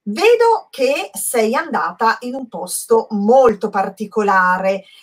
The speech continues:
con un'atmosfera anche un po' così, come dire, un po' cupa forse. Ci puoi raccontare, ci puoi dire dove ti trovi?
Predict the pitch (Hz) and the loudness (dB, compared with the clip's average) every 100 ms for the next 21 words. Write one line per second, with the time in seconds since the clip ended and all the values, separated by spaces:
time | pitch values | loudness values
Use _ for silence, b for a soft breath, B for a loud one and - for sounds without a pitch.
0 | _ - 285 285 294 269 277 294 285 - | _ -2 -2 0 -2 -2 -4 -6 -6 -8
1 | - 330 302 247 226 220 220 226 220 214 | -8 -2 0 2 2 2 0 -2 -6 -4
2 | 247 226 226 233 240 220 - 247 254 247 | 2 4 4 0 -6 -6 0 4 6 6
3 | 240 - 269 208 202 - 220 214 190 180 | 2 -4 -8 -8 -8 -4 -2 -2 -6 -12
4 | 180 196 214 220 427 427 - 202 185 196 | -8 -6 -6 -4 -4 -4 -10 -10 -6 -6
5 | 190 190 180 180 - - 214 214 220 B | -6 -10 -10 -10 -10 -6 -4 -4 -6 B
6 | B _ - 262 294 294 294 294 - 285 | B _ -12 -8 0 0 2 -2 -4 -6
7 | 285 262 254 254 240 220 226 294 277 214 | -6 -2 2 2 2 -4 -6 -8 -8 -8
8 | 285 320 320 311 285 220 220 233 226 220 | -8 -4 -4 -4 -4 -2 0 -2 -4 -10
9 | 214 202 190 190 202 233 - | -4 -2 0 -2 -8 -12 -16